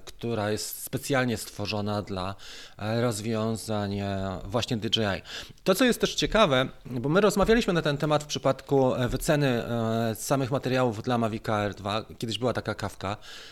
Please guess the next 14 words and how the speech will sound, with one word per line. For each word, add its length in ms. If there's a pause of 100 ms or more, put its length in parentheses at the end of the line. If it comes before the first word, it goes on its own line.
ze 120
dwa, 220
trzy 180
miesiące 420
temu. 360
Natomiast 300
tutaj 240
widać, 260
że 260 (320)
bardzo 300
duża 220
jest 280
ilość, 480
e, 240